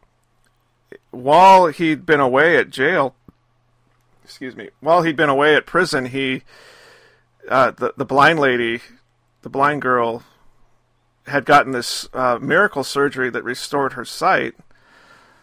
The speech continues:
And the doctor that did that would do that surgery for free. So she had all this money, and I think she used that money with her grandmother to start a flower shop.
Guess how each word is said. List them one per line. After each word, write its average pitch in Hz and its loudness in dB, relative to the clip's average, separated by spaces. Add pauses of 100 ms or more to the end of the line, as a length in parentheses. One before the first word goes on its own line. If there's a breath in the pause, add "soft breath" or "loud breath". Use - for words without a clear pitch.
(240 soft breath)
And 127 -2
the 139 2
doctor 151 4
that 117 -4
did 190 0
that 135 4
would 131 -2
do 143 -6
that 127 0
surgery 131 -4
for 127 -8
free. 190 -2
So 139 -2
she 165 -4
had 185 2
all 175 4
this 165 -4
money, 127 -4 (480)
and 131 -6 (160)
I 131 -2
think - -12
she 147 -10
used 147 -4
that 131 2
money 139 -2
with 123 -6
her - -8
grandmother 127 -2
to - -14
start 139 0
a 113 -4
flower 139 0
shop. 123 -6